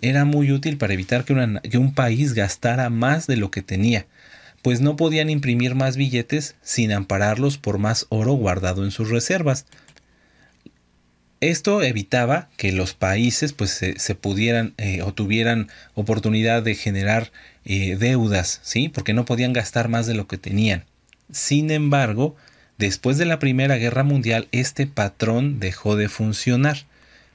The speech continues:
¿Por qué? Porque todos sabemos que en la Primera Guerra Mundial, pues, Europa quedó prácticamente destruida. Vemos aquí una imagen.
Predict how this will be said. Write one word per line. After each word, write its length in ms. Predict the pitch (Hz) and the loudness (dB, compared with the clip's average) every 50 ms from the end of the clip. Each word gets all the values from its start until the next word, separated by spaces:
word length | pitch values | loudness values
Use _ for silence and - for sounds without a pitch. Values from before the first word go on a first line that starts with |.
| _ | _
¿Por 240 | - 139 139 135 139 | 0 2 2 2 2
qué? 260 | - 180 180 160 143 - - - - _ _ | 0 0 0 -2 -4 -8 -20 -20 -20 _ _
Porque 220 | _ 127 117 - 131 | _ -4 -2 -2 -2
todos 280 | - 156 156 165 151 | 0 2 2 2 2
sabemos 360 | - 151 139 147 147 147 143 | 0 2 2 2 2 0 -2
que 80 | - - | 0 0
en 80 | 127 120 | 0 0
la 100 | 113 - | 0 0
Primera 320 | - 117 110 117 123 131 | 0 0 0 2 0 0
Guerra 280 | 127 135 131 127 131 127 | 0 0 0 0 0 0
Mundial, 340 | 113 104 107 110 123 131 | 0 0 0 0 -2 -2
pues, 180 | 135 - 110 - | -2 -2 -2 -2
Europa 380 | 110 101 101 117 120 - 131 117 | -2 0 0 0 0 0 -2 -2
quedó 380 | - 101 98 107 120 127 139 - - - - _ _ - - | -2 -4 0 0 0 0 -2 -4 -12 -20 -20 _ _ -8 -2
prácticamente 640 | - 123 127 - 135 113 - 107 110 117 120 - 123 | -2 -2 0 0 -4 -2 0 0 0 0 0 0 0
destruida. 640 | 107 104 101 - - 101 117 135 170 196 196 170 - - - _ _ - - - - _ _ _ _ | 0 0 -2 -4 -2 0 0 2 2 2 0 0 -2 -4 -12 _ _ -20 -20 -20 -20 _ _ _ _
Vemos 360 | 113 113 117 117 120 - - | 0 2 2 2 2 0 0
aquí 180 | 110 104 - 117 | -2 -2 0 0
una 160 | 113 117 117 | 2 2 2
imagen. 480 | 117 117 117 120 120 - 170 180 190 | 2 2 2 0 0 0 -2 -4 -4